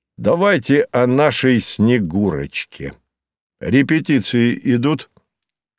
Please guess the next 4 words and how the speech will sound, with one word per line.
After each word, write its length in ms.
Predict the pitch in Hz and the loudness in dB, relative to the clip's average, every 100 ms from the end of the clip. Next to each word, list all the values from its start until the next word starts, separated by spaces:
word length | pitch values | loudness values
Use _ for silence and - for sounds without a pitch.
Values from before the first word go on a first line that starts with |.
| _ - | _ -20
Станиславский 920 | - 101 98 92 104 104 - 107 107 | -8 -4 -4 -2 -2 -2 -4 -6 -6
кивнул. 560 | - - 98 85 71 - - - - - _ - | -8 -8 -6 -6 -8 -16 -20 -20 -20 -20 _ -2
"Отлично. 640 | 120 107 95 - 78 71 - _ _ _ _ _ - _ | 0 0 -2 -2 -8 -12 -20 _ _ _ _ _ -20 _
Фонари 720 | - 117 139 135 147 143 110 | -8 -4 0 2 2 2 0